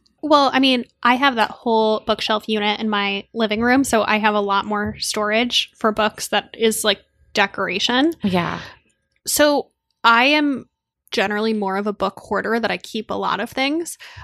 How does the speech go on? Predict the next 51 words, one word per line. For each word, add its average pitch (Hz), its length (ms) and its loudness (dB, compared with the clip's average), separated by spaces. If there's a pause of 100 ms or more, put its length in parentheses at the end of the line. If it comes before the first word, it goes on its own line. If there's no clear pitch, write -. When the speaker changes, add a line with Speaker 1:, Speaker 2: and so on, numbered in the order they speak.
(120)
Speaker 1:
I 262 120 2
get 233 220 2
rid 254 100 2
of 269 80 2
anything 254 240 0
I 262 80 0
don't 196 240 -2
like. - 440 -6 (100)
So 208 180 -2
if 196 100 -4
I 214 80 4
read 190 260 2
it 180 160 0
and 202 100 -4
I 196 100 0
D 190 160 -2
N 180 80 -2
F 170 180 -4
it, - 220 -6 (160)
I 202 80 2
get - 160 -6
rid - 140 -8
of - 100 -8
it. - 260 -6 (200)
Speaker 2:
Yeah. 180 200 -4
Speaker 1:
Um, 214 320 4 (100)
I, 220 320 0 (520)
I 220 80 0
get 208 220 0
rid 233 140 0
of 233 80 2
a 233 40 2
lot 202 180 4
of 196 60 -2
books 196 240 0
that - 140 -4
come 214 240 -2
through 208 160 -2
my 196 100 0
apartment 196 580 -2 (340)
that 226 100 4
are 220 100 4
sent - 260 0
by 202 120 2
publicists - 540 -4
that 190 60 -2
I'm 190 220 -2 (140)
just - 180 0
not - 200 -2
gonna - 180 -4
read. - 400 -8